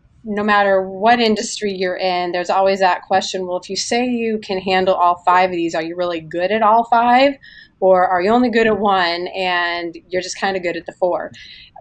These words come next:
How would you talk, and I, I think we found some examples of, of that just in the last week. What do you have to say to those folks who are saying, "God, I just gotta keep it simple, right? I'm just gonna go with one vendor to do all of this for me, and I'm,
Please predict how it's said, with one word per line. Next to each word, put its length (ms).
How 440
would 200
you 240
talk, 320
and 180
I, 80
I 40
think 180
we 80
found 320
some 80
examples 800
of, 260
of 220
that 260
just 220
in 80
the 120
last 340
week. 320
What 360
do 60
you 80
have 140
to 100
say 280
to 60
those 280
folks 340
who 140
are 40
saying, 380
"God, 180
I 140
just 160
gotta 160
keep 180
it 60
simple, 380
right? 280
I'm 120
just 160
gonna 140
go 80
with 120
one 320
vendor 400
to 100
do 140
all 240
of 80
this 220
for 240
me, 320
and 160
I'm, 260